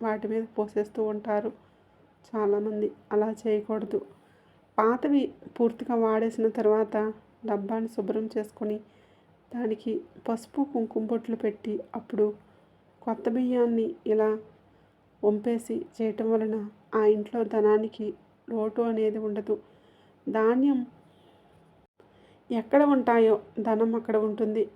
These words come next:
మనం ఎంత సంపాదించినా తినడానికి తిండి లేకపోతే ఆ సంపాదన వృధానే కదండి. అందుకే మనకు అన్నం పెట్టే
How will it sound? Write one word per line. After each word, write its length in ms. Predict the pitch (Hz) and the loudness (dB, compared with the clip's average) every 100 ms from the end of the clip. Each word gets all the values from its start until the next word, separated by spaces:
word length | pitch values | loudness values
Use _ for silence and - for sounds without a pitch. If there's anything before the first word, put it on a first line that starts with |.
| - | -4
మనం 240 | 214 214 214 220 - 214 | -2 0 -2 -4 -4 2
ఎంత 260 | 208 220 262 | 2 2 -2
సంపాదించినా 800 | 254 220 220 226 233 226 220 214 214 - _ _ _ _ _ _ - | -2 -6 -4 -4 -4 -4 -2 -2 -2 -10 _ _ _ _ _ _ 2
తినడానికి 500 | 254 262 302 294 285 | 2 4 4 2 0
తిండి 280 | 240 226 226 | -4 -2 -2
లేకపోతే 580 | 226 208 - 214 214 214 - - | -2 -4 -4 -6 -4 -6 -6 -4
ఆ 80 | 220 | -4
సంపాదన 600 | 220 226 208 220 214 220 214 214 - - _ - _ | -2 -4 -2 -2 0 2 2 0 -8 -20 _ -20 _
వృధానే 440 | _ 196 214 220 226 | _ 0 2 2 0
కదండి. 420 | 226 214 214 214 202 - | 0 2 0 -2 -8 -4
అందుకే 380 | 214 214 220 - | 0 0 0 -2
మనకు 380 | 226 220 214 226 220 214 - _ _ _ | 0 2 0 -2 -4 -4 -18 _ _ _
అన్నం 280 | 220 220 262 | 0 2 2
పెట్టే 360 | 269 254 226 | 0 -2 -2